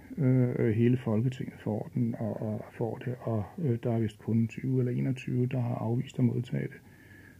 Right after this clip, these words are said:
Og det er jo karakteristisk, at disse folk, de vil jo godt sidde, sidde med det i skuffen og se, hvad vi nu har fundet frem.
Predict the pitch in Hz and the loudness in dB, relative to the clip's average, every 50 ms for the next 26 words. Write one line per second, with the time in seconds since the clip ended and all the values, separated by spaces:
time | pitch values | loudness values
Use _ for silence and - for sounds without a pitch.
0 | - - 139 123 127 123 120 120 - 123 117 110 - - 123 113 131 127 - 156 | -10 -8 0 6 6 6 8 6 4 4 2 2 0 2 2 2 2 2 2 2
1 | 135 123 - - 127 135 120 123 139 - - 123 127 - 127 - 139 135 131 127 | 2 2 2 0 0 2 0 0 0 0 0 0 0 0 -2 0 2 4 6 6
2 | 127 117 - 120 147 151 - - - 143 147 147 139 139 127 - - 127 139 143 | 6 6 6 6 4 4 4 0 -2 0 0 2 0 -2 0 2 4 6 6 6
3 | 143 135 127 120 123 143 139 127 - - 131 117 117 113 - - 131 127 127 - | 6 6 6 6 6 4 2 2 2 2 4 4 4 4 2 2 2 2 2 2
4 | 123 123 - - - 123 120 120 127 143 147 143 127 - 135 120 127 123 - - | 0 0 0 -2 0 2 6 8 10 10 10 8 6 2 0 0 0 0 -2 -2
5 | 135 131 | -4 -4